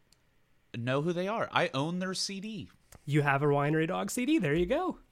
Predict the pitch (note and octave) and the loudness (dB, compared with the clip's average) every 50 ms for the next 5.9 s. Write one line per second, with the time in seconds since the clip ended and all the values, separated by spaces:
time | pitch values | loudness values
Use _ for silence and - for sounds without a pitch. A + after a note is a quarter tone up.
0 | _ - - G2+ G#2 G2 - - - F#3 G#3 - - - - - - - F#2 G2+ | _ -8 -6 -4 -4 0 0 0 0 0 0 -2 -2 0 -2 -2 0 2 2 2
1 | G#2+ F#2+ - A#2+ A#2+ F#2 A#2 B2+ E3+ F3+ F#3 F3 E3 - _ _ _ _ _ _ | 2 2 0 -2 0 0 2 2 2 0 -2 -6 -6 -8 _ _ _ _ _ _
2 | - - _ _ _ - - - G2+ G#2 A2 - A#2 B2+ B2+ D3 F#3+ A3+ G3+ F3 | -20 -20 _ _ _ -12 -6 -2 -2 -2 0 0 0 0 2 2 2 2 0 -2
3 | - - - F#3 D3 D3 D3 D3+ E3 G3 F#3 F#3+ G3+ A3 A3+ G3 B2 - - A#2 | -4 -4 -2 -2 0 0 0 0 -2 -2 0 0 -2 0 0 -2 -4 -4 -8 -14
4 | - - - _ _ - B2+ - - E3+ - B3+ C#3+ - - - D3 B2 A#2 C#3 | -16 -16 -16 _ _ -8 -8 -4 -2 -2 -2 0 -2 -4 -4 -2 4 8 10 10
5 | B2 A2+ - - - - F#2+ G#2+ G#2 C3 C3+ C3 D#3 C#3+ D#3+ G3+ F#3 - | 10 8 6 0 -4 -4 -2 0 0 0 -2 -2 -4 -8 -10 -12 -14 -14